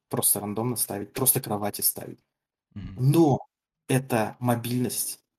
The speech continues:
Speaker 1: в-, это защита, это нереальный урон с точки зрения физики.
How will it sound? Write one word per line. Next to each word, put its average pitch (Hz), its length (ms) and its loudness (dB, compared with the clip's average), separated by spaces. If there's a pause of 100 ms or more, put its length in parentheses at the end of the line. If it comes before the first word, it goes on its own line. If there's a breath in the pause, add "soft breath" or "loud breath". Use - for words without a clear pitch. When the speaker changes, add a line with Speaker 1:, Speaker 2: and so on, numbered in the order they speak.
(240)
Speaker 1:
в-, 117 380 0
это 123 180 6
защита, - 320 -2 (280)
это - 160 0
нереальный 127 580 6
урон 127 340 6
с - 100 -4
точки - 320 -6
зрения 117 360 -2
физики. 120 520 -4